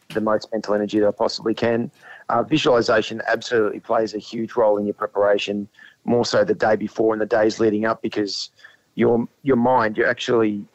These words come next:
your body can't tell the difference between what's actually you vividly imagine and what's actually happening, what can actually happen physically. So by visualizing certain things, you can start to bed down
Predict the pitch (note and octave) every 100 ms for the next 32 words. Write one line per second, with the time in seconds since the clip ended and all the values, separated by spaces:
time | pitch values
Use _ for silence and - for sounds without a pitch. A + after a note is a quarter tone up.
0 | - C3+ A2 B2+ B2 A2+ - A2+ G#2+ B2
1 | A2+ A2 A#2 A#2 A2 - - A2+ G#2+ G#2
2 | A#2+ A2+ A#2+ A2+ - A2 A2 G#2 A#2 A#2
3 | A2+ G#2+ G2+ G#2+ A#2+ G#2+ F#2+ G2 _ _
4 | - A2 A2 A2 A2 - A2+ A2 - G#2
5 | A2 - G#2 G2+ - - G#2+ - A2 G#2
6 | G#2 F#2+ F#2+ G#2 G2+ - A#2+ C3 - -
7 | _ - - - - - - - A#2 -
8 | D3+ C#3+ B2 A#2 G#2+ G#2+ - A#2+ G#2 A#2+
9 | A#2 G#2+ G#2+ A2+ - B2+ A2 - G#2 A#2+
10 | A2 - A2+ G#2+ G#2